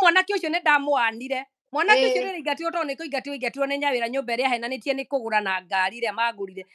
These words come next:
Speaker 1: Ngari ya
Speaker 2: Ĩĩ.
Speaker 1: Nyawĩra tũrarĩ Scrab. Nyũmba makĩhenania nĩ kũgũra. Niĩ mwene ndahũrire Santisia, ngĩmũani, ngĩmwĩra, "Tigana na Nyawĩra."
Speaker 2: Ona tha ici
Speaker 1: Ndaiguire.
Speaker 2: angĩkorwo maragĩtiganĩte, akĩrĩ ũguo aracokirio kĩa hinya arerwo mwana nĩ wake na maratuĩka nĩ maikara hamwe.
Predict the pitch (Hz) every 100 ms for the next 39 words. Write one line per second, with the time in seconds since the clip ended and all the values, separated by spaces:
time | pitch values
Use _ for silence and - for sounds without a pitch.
0 | _ - 277 320 392 403 320 294 247 311
1 | 311 254 269 - 285 240 190 185 202 _
2 | _ 294 311 370 370 349 381 392 370 370
3 | 311 269 247 311 440 392 320 339 349 339
4 | 285 302 311 311 285 214 277 262 247 220
5 | 202 277 302 311 311 302 311 302 226 247
6 | 277 277 269 - 262 302 311 294 233 214
7 | 214 214 196 202 _ _ _ _ _ _
8 | _ 302 349 269 330 285 - 392 311 339
9 | 339 - 262 294 403 427 440 370 370 349
10 | 320 320 370 339 330 330 330 311 302 -
11 | 311 302 320 302 285 269 277 311 285 247
12 | 254 247 269 262 233 - _ 202 226 233
13 | 226 262 262 262 254 220 226 208